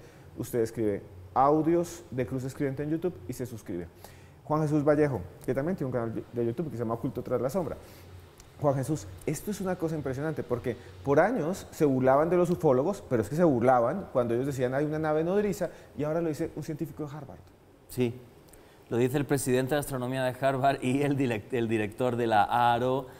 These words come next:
Speaker 2: ¿vale?, de la Oficina de Investigación de Fenómenos Anómalos del Pentágono. Son los dos que firman el artículo que están diciendo que es, eh, una posibilidad muy clara de tomar en cuenta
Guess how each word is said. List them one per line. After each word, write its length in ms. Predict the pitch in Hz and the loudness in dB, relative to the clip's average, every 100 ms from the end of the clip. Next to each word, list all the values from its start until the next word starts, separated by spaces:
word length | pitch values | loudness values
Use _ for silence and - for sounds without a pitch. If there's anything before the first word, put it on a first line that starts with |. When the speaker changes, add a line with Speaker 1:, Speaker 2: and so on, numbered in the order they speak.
| - - | -20 -8
Speaker 2:
¿vale?, 260 | 107 101 117 | -2 0 0
de 100 | 113 | -4
la 60 | |
Oficina 360 | 101 95 110 104 | -4 -6 -6 -4
de 60 | |
Investigación 600 | 104 104 - 98 92 107 98 | -4 -6 -6 -6 -6 -6 -6
de 80 | 95 | -8
Fenómenos 480 | 98 101 98 98 | -8 -8 -8 -8
Anómalos 480 | 101 104 110 113 110 | -8 -6 -4 -4 -4
del 100 | 101 | -6
Pentágono. 460 | 90 85 90 85 76 - - - - - - | -8 -6 -6 -6 -12 -18 -20 -20 -20 -20 -10
Son 200 | - 120 | -2 0
los 140 | 120 | 0
dos 140 | 123 123 | 0 -2
que 120 | 107 | -2
firman 320 | 131 131 123 | -2 -2 -2
el 60 | 113 | -2
artículo 480 | 101 139 123 135 | -2 -4 -2 -2
que 60 | 107 | -2
están 240 | 101 110 | -4 -4
diciendo 520 | 110 110 135 120 127 123 | -4 -4 -2 -2 -2 0
que 520 | 127 139 - 104 104 | 0 0 -2 -4 -4
es, 280 | 107 - - | -4 -10 -10
eh, 180 | 98 92 | -6 -4
una 260 | 98 110 101 | -4 -4 -4
posibilidad 720 | 107 - 104 101 113 110 - | -6 -4 -4 -2 2 2 2
muy 300 | 117 127 147 | -2 2 0
clara 340 | 143 139 147 | 2 4 4
de 100 | 101 | 2
tomar 260 | 92 95 107 | -2 -4 -4
en 120 | 117 | -2
cuenta 380 | 147 151 147 170 | -2 0 0 -4